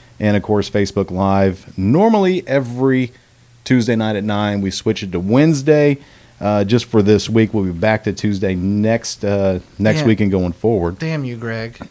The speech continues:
Speaker 1: Yeah,
Speaker 2: But in
Speaker 1: yeah.
Speaker 2: honor of him, I will, I will give the throne up to Greg Phillips for this. Last week,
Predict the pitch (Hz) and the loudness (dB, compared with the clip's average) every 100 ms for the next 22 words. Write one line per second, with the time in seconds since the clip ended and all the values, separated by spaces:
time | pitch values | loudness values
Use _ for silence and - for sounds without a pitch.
0 | _ 143 120 104 95 78 73 147 233 196 | _ 0 2 4 2 -2 2 6 8 8
1 | 185 214 214 175 143 127 147 127 131 147 | 8 8 8 6 2 0 -2 -2 0 -2
2 | 156 143 131 123 113 - - - - - | 0 0 0 -2 -8 -20 -20 -20 -18 -6
3 | 160 160 131 160 139 135 - 143 131 117 | -4 -2 0 0 0 -4 -4 -2 -2 -4
4 | 110 - _ _ _ _ 147 135 - 139 | -10 -14 _ _ _ _ -6 -6 -6 -8
5 | 117 127 120 113 123 110 - - 120 107 | -6 -6 -6 -8 -8 -8 -10 -12 -10 -10
6 | 101 - - - _ _ _ _ - _ | -10 -12 -14 -20 _ _ _ _ -20 _
7 | - 143 151 - 151 143 135 - | -6 -2 -2 -2 -4 -4 -6 -14